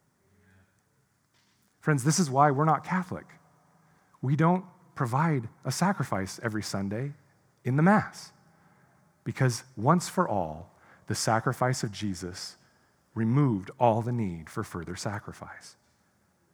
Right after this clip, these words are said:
To now identify with him and say, "That sacrifice that was God incarnate dying on my behalf, that is the statement of my sin." It accomplishes all the need of all the Levitical sacrifice.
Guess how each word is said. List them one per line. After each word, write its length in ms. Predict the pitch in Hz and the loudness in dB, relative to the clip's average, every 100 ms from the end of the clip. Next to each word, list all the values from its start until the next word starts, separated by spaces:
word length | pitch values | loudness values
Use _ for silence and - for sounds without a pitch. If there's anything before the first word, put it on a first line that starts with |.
| _ _ _ _ _ _ _ _ _ _ _ - | _ _ _ _ _ _ _ _ _ _ _ -4
To 100 | 135 | 2
now 260 | 135 175 | 8 8
identify 460 | 151 135 147 170 160 | 8 6 4 4 2
with 200 | 160 139 | 0 0
him 220 | 170 127 | 0 0
and 140 | 110 110 | -2 -2
say, 180 | 131 | -2
"That 380 | 117 107 143 202 | -2 4 4 4
sacrifice 720 | - 165 165 147 - 107 104 | 2 2 2 0 -2 -2 -2
that 140 | - 147 | -8 -4
was 180 | 120 - | -6 -2
God 280 | 139 180 | 2 2
incarnate 520 | 196 180 - 143 131 113 | 2 0 0 0 0 -2
dying 260 | 135 180 | 2 2
on 80 | 135 | 2
my 200 | 131 156 | 0 0
behalf, 640 | 131 120 123 104 87 - - _ _ - - | -2 -4 -4 -6 -8 -14 -20 _ _ -20 -4
that 260 | 110 139 | 4 6
is 120 | 180 143 | 6 4
the 80 | |
statement 360 | 143 - 151 120 | 0 2 0 -2
of 100 | 110 | -4
my 160 | 107 107 | -4 -4
sin." 500 | - 185 175 - 120 _ _ _ _ _ _ _ _ - | -4 -4 -6 -10 -16 _ _ _ _ _ _ _ _ -4
It 80 | 127 | -2
accomplishes 640 | - 139 139 143 - 113 | 0 2 2 0 -2 -2
all 260 | 113 156 175 | 2 6 6
the 100 | 120 | 4
need 300 | 82 87 - | -4 -10 -8
of 100 | 95 | -2
all 280 | 113 143 131 | 2 2 2
the 100 | 107 | 0
Levitical 460 | 104 90 85 78 | -2 -4 -6 -10
sacrifice. 760 | - 78 - - - - - | -14 -16 -16 -18 -18 -18 -20